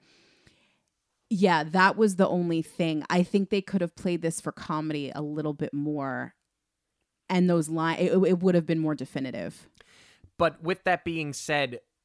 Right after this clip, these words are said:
Speaker 2: their introduction to each other, like, at first, they're kind of flirting from a distance. They're both in the shadows.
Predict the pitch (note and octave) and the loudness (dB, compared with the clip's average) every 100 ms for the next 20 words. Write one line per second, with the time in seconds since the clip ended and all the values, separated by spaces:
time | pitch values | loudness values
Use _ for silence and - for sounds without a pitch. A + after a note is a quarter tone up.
0 | _ D#3 A#2 E3 F3 E3+ D#3 C#3+ D3 - | _ -16 -4 -2 -2 -6 -8 -4 -4 -4
1 | D3+ C3+ B2+ - - C#3+ B2 - D3 C3 | -8 -8 -10 -14 -12 -8 -8 -4 -2 0
2 | B2 - _ _ - C#3 C#3 - F#3 E3 | -4 -6 _ _ -6 -6 -6 -6 -6 -6
3 | - _ C#3 C3 D#3+ C#3+ A#2 _ D#3 D#3 | -12 _ -10 -6 -8 -8 -10 _ -6 -4
4 | D3+ D3+ - C3 A#2 C#3+ C#3 - C#3+ C3+ | -6 -8 -10 -10 -8 -8 -8 -6 -6 -8
5 | - - B2+ A#2 B2+ - B2 A2+ - C3+ | -12 -8 -6 -4 -4 -4 -12 -10 -4 -2
6 | C3 B2 B2 A#2+ - | 0 -2 -4 -8 -14